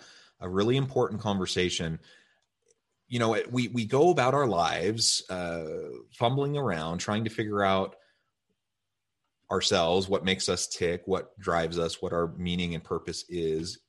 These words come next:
in, in our life. And, you know, I think people tend to, over time, they kind of figure out what that means in their personal life,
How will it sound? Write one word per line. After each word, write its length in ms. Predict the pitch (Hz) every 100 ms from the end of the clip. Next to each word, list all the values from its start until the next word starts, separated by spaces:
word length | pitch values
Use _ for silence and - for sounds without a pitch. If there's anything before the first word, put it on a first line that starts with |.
| _
in, 320 | 80 78 78 82
in 120 | 85
our 120 | 73
life. 540 | 78 87 82 76 76 - _ _ _ _
And, 580 | 117 117 117 117 117 113 - _ _ _
you 100 | 147
know, 120 | 123
I 80 | 127
think 240 | 180 170 -
people 420 | 135 135 117 107
tend 400 | - 117 113 113
to, 200 | 113 98
over 240 | 107 104
time, 320 | 95 - 101 101
they 80 |
kind 200 | 92 98
of 60 | 87
figure 260 | 101 92 87
out 140 | 87
what 140 | 90
that 180 | 90 -
means 280 | 85 85 82
in 60 | 78
their 100 | 76
personal 420 | - 90 - 78
life, 400 | 76 71 90